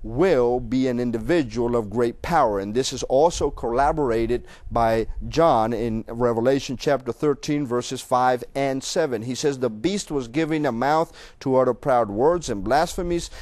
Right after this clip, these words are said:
and to exercise his authority for forty-two months," meaning three and a half years. Uh, "and he was given power to make war against the saints and to conquer them. He was given authority over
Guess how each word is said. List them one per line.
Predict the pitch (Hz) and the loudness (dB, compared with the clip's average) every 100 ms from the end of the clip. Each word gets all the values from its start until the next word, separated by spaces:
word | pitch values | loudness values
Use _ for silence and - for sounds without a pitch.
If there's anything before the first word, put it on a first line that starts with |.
| - | -6
and | 131 120 | -6 -4
to | 127 139 | 2 2
exercise | 156 156 - 135 127 | 2 -4 0 2 0
his | 123 104 | -4 -4
authority | 101 - 151 170 160 | -6 0 2 4 2
for | 156 110 | -2 -6
forty-two | - 131 113 110 - 131 | -2 0 0 -4 -4 -2
months," | 113 139 165 - | 0 0 -2 -6
meaning | 107 113 117 | -6 -6 -6
three | - 127 | -6 -4
and | 117 | -4
a | 101 | -4
half | 110 107 - | -4 -6 -4
years. | 139 165 180 - - - - - - - | -2 0 -2 -6 -16 -20 -20 -20 -18 -4
Uh, | 135 131 120 - | 2 4 2 2
"and | 131 131 | 0 0
he | 127 165 165 160 165 165 - | -2 -2 0 0 0 -4 -4
was | 147 135 120 | 0 0 0
given | 147 156 135 | 0 0 -2
power | - 165 175 180 | -2 2 4 4
to | 156 | 0
make | 123 117 113 | -2 -2 -2
war | 113 113 120 214 254 123 87 73 - - - | -6 -6 2 6 6 6 2 -4 -8 -16 -6
against | 123 123 127 - | -4 -2 -4 -2
the | 110 | -6
saints | - 156 170 196 196 - | -2 2 2 2 -2 -4
and | 123 | -4
to | - | -6
conquer | - - 156 180 - 170 | -8 0 2 2 0 -2
them. | 175 175 - - - | -2 -4 -8 -10 0
He | 156 | 2
was | 135 120 | 2 2
given | 120 139 151 143 117 | 0 0 2 2 0
authority | 104 - 165 208 226 208 185 | -2 0 4 4 4 4 2
over | 135 117 | 2 2